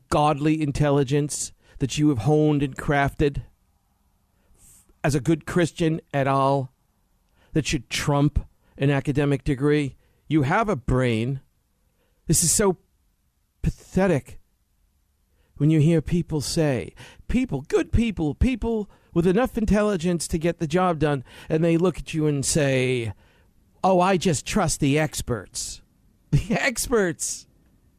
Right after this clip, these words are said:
Wow. Trust the experts. That's what you've learned after fifty, sixty, seventy years on this planet? To, in crisis, trust your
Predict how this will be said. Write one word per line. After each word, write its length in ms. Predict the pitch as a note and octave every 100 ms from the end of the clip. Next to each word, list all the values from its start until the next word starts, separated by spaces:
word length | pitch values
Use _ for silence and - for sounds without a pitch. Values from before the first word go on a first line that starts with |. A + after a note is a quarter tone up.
| _ _ _ _ _ _ _ _ _ _
Wow. 760 | - E3+ F3 C3+ G#2 F2+ F2+ A2+ _ _ -
Trust 380 | - G3+ A3+ -
the 160 | G#3+ A3
experts. 680 | F#3+ - C3+ D2+ - - - _ _ _ _
That's 280 | E3+ G3 -
what 220 | F#3+ -
you've 180 | G#3 F3
learned 420 | G3 A3 C4 G#3+ - _ _ _
after 240 | D#3 D#3+ E3
fifty, 440 | - F#3+ - F#3+
sixty, 440 | - F#3+ - G3
seventy 460 | E3 - C#3+ D3+ D#3
years 320 | D#3 D#3 D3+
on 120 | D3+
this 140 | D#3 D3+
planet? 500 | - D#3+ D#3+ E3+ - _ _ - -
To, 160 | E3+ -
in 180 | D3+ C3
crisis, 580 | - D3+ E3 - F3
trust 440 | - - D3 D3+
your 120 | -